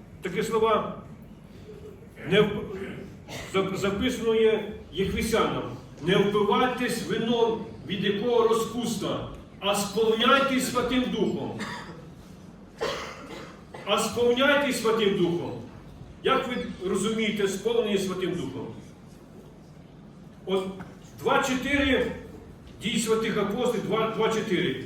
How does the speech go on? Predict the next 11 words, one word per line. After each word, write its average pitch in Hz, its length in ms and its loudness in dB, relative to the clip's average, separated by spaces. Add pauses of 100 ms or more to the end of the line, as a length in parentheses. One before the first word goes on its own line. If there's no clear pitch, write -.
(100)
Всі 285 320 2
вони, 233 480 4 (440)
от 170 160 -4
я 196 340 0
читаю, 185 500 2 (160)
це 185 220 -4 (640)
два 202 240 0 (1400)
чотири. 160 420 0
Всі 285 260 0
вони 254 260 4
сповнились 240 840 2